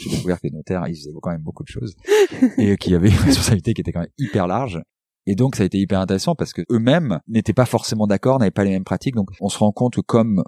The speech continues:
Speaker 1: on est sur des professionnels, des experts qui travaillent beaucoup, chacun sur leur expertise ou sur leurs clients, bah, que les pratiques sont pas forcément les mêmes, et cetera, et qu'ils loupent peut-être des choses et qu'il y a un, un problème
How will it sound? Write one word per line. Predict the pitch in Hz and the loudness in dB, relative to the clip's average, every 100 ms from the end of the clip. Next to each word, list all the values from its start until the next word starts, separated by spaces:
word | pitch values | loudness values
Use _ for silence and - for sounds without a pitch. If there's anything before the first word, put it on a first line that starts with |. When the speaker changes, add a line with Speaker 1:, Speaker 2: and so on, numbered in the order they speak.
| - | -4
Speaker 1:
on | 87 | -4
est | 90 | -2
sur | - 90 | -2 -2
des | |
professionnels, | 82 85 90 - 98 | -2 0 0 4 2
des | 90 87 | 2 0
experts | - - 95 | 0 0 0
qui | - | -2
travaillent | - 78 | -2 0
beaucoup, | 82 87 101 101 95 - - | -2 -4 -2 -2 -2 -6 -6
chacun | - 82 90 90 | -2 0 0 0
sur | 85 | 0
leur | 78 | 0
expertise | 78 - 76 - 90 85 | -2 -6 -6 -4 -4 -4
ou | 82 | -10
sur | - 78 | -4 -2
leurs | 78 | -2
clients, | - 92 90 117 - _ | -2 2 4 2 0 _
bah, | 78 | -4
que | - | -2
les | |
pratiques | - 92 - | -2 -2 -4
sont | 92 | -2
pas | 87 | 0
forcément | - - 90 82 | 0 -2 -2 0
les | 80 | 0
mêmes, | 87 90 | 0 0
et | |
cetera, | - 80 85 95 110 | -2 -2 0 2 2
et | - | 0
qu'ils | - 120 123 101 | 0 0 2 0
loupent | 101 | 0
peut-être | 101 98 | 0 0
des | 95 87 | 0 0
choses | - 120 | 0 -2
et | 98 | -4
qu'il | - | -2
y | 82 | -4
a | |
un, | 80 - | -4 -6
un | 92 | -6
problème | - 98 104 107 | -2 0 2 0